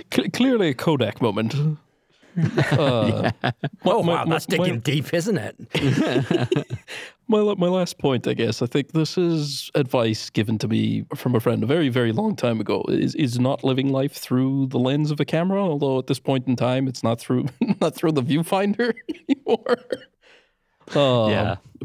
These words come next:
Speaker 1: but we, we can get caught up in trying to capture all of these moments for posterity's sake.
Speaker 3: Yeah.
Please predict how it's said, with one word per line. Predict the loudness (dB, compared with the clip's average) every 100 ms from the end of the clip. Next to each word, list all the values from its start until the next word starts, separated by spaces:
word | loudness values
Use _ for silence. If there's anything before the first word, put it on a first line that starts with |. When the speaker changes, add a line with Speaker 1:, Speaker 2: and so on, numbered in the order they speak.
| 0
Speaker 1:
but | 2 2 0
we, | 0 2
we | -2
can | 0 0 2 0
get | -2 -2
caught | 0 0
up | 0 0
in | 0 0
trying | 0 0
to | 0
capture | -4 -4 -4 -4 -2 0 0 -4 _ _ _ 0
all | 2
of | 2
these | 0 0
moments | 0 0 -2 -4 -12 _ _ _ _
for | -4 -2 0
posterity's | 0 0 0 0 0 -2
sake. | 0 -2 -2 -8 -18 _ _ _ _ -2
Speaker 3:
Yeah. | 2 2 0 -2